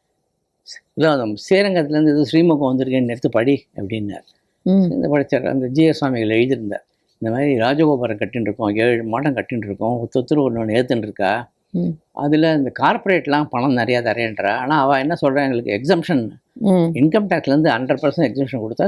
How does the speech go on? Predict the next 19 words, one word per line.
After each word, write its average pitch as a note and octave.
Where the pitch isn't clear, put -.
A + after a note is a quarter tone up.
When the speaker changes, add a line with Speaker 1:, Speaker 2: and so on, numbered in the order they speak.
Speaker 1:
சௌரியமா A#2+
இருக்கும், G#2+
நாங்க A2+
பணத்தை A2
கொடுத்துருவோம் G2+
அதுக்கு. F#2+
Speaker 2:
ம். E3+
Speaker 1:
அதுக்கு B2+
அப்ளை G3+
பண்ணிருக்கோம், C#3+
ஒண்ணும் B2+
வரல C3
எங்களுக்கு" A2
அப்படின்னா. F#2+
Speaker 2:
ம். F3+
Speaker 1:
உடனே C#3
சொன்னார், A#2+
"உன்னோட, B2+
உன்னோட B2